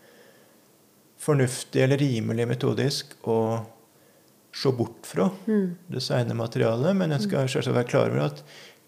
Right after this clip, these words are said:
Speaker 1: hver enkelt opplysning
Speaker 2: Mm.
Speaker 1: er mindre pålitelig enn
Speaker 2: Mm.
Speaker 1: en opplysning fra et eddadikt.
Speaker 2: Mm.
Speaker 1: Sånn at, eh, men det betyr ikke at det er verdiløst.
Speaker 2: Mm.
Speaker 1: Det betyr at da må en samle mange
Speaker 2: Mm.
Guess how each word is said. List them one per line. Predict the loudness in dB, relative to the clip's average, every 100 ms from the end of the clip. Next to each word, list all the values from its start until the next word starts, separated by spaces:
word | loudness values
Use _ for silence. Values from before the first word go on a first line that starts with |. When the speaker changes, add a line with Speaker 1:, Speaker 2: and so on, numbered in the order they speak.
| _
Speaker 1:
hver | -2 0 0
enkelt | -2 -4 -4
opplysning | -2 -2 -2 -2 0 0 -2 -12 -2
Speaker 2:
Mm. | -2 -2 -4
Speaker 1:
er | -2
mindre | -2 -2 -2 -4
pålitelig | -4 -2 -4 -2 -2 -2 -2 0
enn | 0
Speaker 2:
Mm. | 0 -4 -8 -8
Speaker 1:
en | -6 -4
opplysning | -4 -6 -4 -8
fra | -6 -6
et | -4
eddadikt. | -4 -6 -8 -12 -14 -20 -8
Speaker 2:
Mm. | -2 -2 -4 -8 -20 -12
Speaker 1:
Sånn | -4 0
at, | 0 -2 -4 -12 -4
eh, | -2 0 0 0
men | 0
det | 2
betyr | 2 0
ikke | 0
at | 0
det | 0
er | 0
verdiløst. | 0 0 -2 -6 -4
Speaker 2:
Mm. | 0 0 -2
Speaker 1:
Det | -8 -4
betyr | -2 -2
at | -2
da | -2 0
må | 2
en | 2 0 -4 -16 -20 -20 -12
samle | -4 0 2
mange | 2 2 0 0 0 -2 -4 0
Speaker 2:
Mm. | 0 0